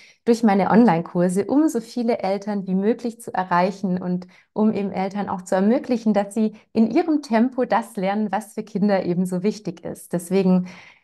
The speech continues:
ähm, gebe ich auch, äh, zusätzlich Fortbildungen, nicht nur für Eltern übrigens, sondern auch für pädagogische Fachkräfte, also für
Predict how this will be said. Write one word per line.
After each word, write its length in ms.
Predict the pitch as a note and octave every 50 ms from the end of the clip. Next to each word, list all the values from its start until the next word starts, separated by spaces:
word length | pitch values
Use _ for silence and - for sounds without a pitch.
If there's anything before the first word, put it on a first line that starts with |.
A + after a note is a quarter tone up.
| _ _
ähm, 500 | - F#3 F3+ F3+ F3 F3 F3 F3 F3 F3+
gebe 220 | F#3 G#3 G#3 F#3 G#3+
ich 180 | F3+ F#3 -
auch, 500 | - E3+ E3+ E3 E3 F3+ F3+ F#3 - -
äh, 140 | - F#3 F3+
zusätzlich 580 | - - G#3+ F#3 G3 F3+ F3 F3+ - - F3+ -
Fortbildungen, 800 | - C#4+ D4 D4 D4 - B3 B3 A#3 A#3 A3+ A3+ A3+ G#3+ G#3+
nicht 300 | A#3 E4+ - - - _
nur 220 | B3+ C4 D4+ F4 F#4+
für 120 | - G#3+
Eltern 360 | - - F3+ G#3+ G#3+ B3+ B3
übrigens, 500 | A#3 C#4 C#4 D4 D4 C#4+ D#4+ F#4 A4 A4
sondern 280 | - B3+ A#3 A3+ G#3+ -
auch 180 | - F#3 G3+ G3
für 220 | - - G#3 F#3
pädagogische 600 | F#3 - F3+ F3+ F3 F3+ F#3+ F#3 F#3+ F3+ - F#3
Fachkräfte, 680 | F3 - - F3+ F3+ - - - A#3 C4 C4 - - E4+
also 260 | B3+ A3 A3 - F3+
für 480 | F3+ - - - E3 D#3 D#3 D#3 D#3+